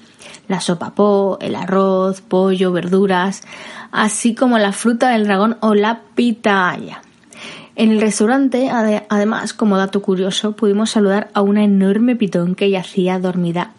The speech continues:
en la entrada del local. Llegamos hasta Chaudok, donde hicimos noche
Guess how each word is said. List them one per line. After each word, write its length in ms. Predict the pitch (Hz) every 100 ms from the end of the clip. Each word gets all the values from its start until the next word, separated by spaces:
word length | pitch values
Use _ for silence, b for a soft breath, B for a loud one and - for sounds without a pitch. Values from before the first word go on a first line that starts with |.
| -
en 180 | 202
la 80 | 185
entrada 440 | 170 160 175 175 190
del 200 | 180 175
local. 280 | 175 - - _ _ _ - - _ - - _ _ B B B B B B -
Llegamos 560 | 226 226 277 320 285 -
hasta 420 | 247 226 - 208
Chaudok, 560 | - 202 190 185 - - - -
donde 460 | 208 214 214 208 202
hicimos 600 | 202 220 247 233 208 -
noche 560 | 208 233 233 - 302